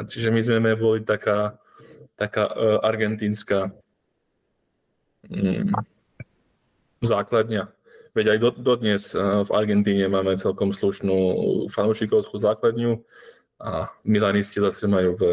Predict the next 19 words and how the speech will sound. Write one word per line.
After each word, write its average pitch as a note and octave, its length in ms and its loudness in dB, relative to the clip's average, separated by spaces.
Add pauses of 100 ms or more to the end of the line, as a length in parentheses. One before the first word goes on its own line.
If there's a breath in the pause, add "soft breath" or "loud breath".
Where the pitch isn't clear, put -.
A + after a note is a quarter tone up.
(220)
v A2 140 -16
Brazílii. F#2+ 640 0 (480 soft breath)
A G#2 80 -2
dobre, A#2 340 0 (580)
super. - 600 -2 (160)
Tak G2 400 -6
teraz A2 360 2
môžeme G2 440 2
ísť - 160 -6
na F#2 100 0
ten G2 220 -2
náš F2+ 360 0 (280)
program G2+ 640 -2 (720)
a F#2 160 0
zhodnotíme G#2+ 640 0
si G2+ 160 -2
v G#2 80 2
dnešnom G2 320 -2
podcaste F#2+ 720 0